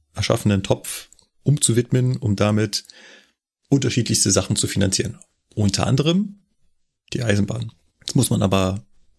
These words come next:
wichtig dazu sagen, diesen Topf, von dem da einmal gesprochen wird, diese sechzig Milliarden, den gab es ja nie. Das ist ja kein Topf, wo Geld drin war, sondern das war ja nur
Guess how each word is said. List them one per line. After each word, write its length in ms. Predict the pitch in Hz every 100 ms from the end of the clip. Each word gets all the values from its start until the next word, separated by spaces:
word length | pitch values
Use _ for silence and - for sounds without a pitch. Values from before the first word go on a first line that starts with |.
| -
wichtig 280 | 123 - -
dazu 240 | 101 -
sagen, 440 | 113 98 92 95 - _ _
diesen 220 | 104 95 -
Topf, 420 | 156 - - - - _ _
von 160 | - 95
dem 120 | 101
da 80 | 98
einmal 160 | 92
gesprochen 340 | - - 120 104
wird, 240 | 95 - - _ _
diese 180 | - 98
sechzig 360 | 95 - 98 92
Milliarden, 480 | 95 107 101 90 _ _ _ _ _ _ -
den 160 | 95 95
gab 180 | 110 117
es 120 | -
ja 100 | 98
nie. 280 | 95 90 - -
Das 160 | - -
ist 120 | 131
ja 60 | -
kein 180 | - 98
Topf, 220 | 120 -
wo 60 |
Geld 320 | 95 120 151 -
drin 160 | 95
war, 240 | 92 87 - _ _ _ _ -
sondern 480 | 107 95 95 98 - _ - - _ _ _
das 180 | - -
war 80 | 113
ja 100 | 110
nur 280 | 110 110